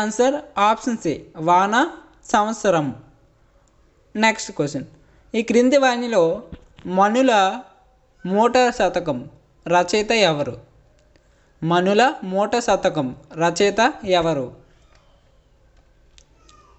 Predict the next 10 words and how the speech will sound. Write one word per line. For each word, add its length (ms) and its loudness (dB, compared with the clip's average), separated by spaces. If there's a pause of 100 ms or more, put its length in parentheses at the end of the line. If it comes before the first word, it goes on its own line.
(1200)
రైట్ 440 0
ఆన్సర్ 340 0 (220)
ఆప్షన్ 340 -2
బి 140 2
అమ్మ, 140 -2 (1040)
మాచిరాజు 720 2 (280)
శివరామరాజు. 960 0 (1800)
Next 420 -2
question, 320 0 (1300)
ఈ 100 2